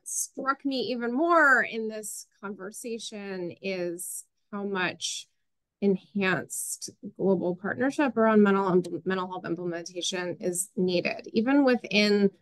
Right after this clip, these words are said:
what is, in the grand scheme of things, sort of a teeny tiny field, <laughs> mental health implementation research. We have, uh, silos, uh, across contexts that are, I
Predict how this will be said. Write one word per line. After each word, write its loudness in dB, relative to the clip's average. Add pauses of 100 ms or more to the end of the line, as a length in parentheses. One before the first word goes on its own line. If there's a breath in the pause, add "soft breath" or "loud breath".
(140)
what 4
is, 8
in 2
the 0
grand -4
scheme 0
of -4
things, -4
sort -6
of -8
a -2
teeny -2
tiny 2
field, -2
<laughs> 2
mental 4
health -2
implementation -4
research. -2 (320 soft breath)
We 2 (120)
have, 4 (160)
uh, -6
silos, -4
uh, 0
across -2 (240)
contexts -2
that 0
are, 2
I -20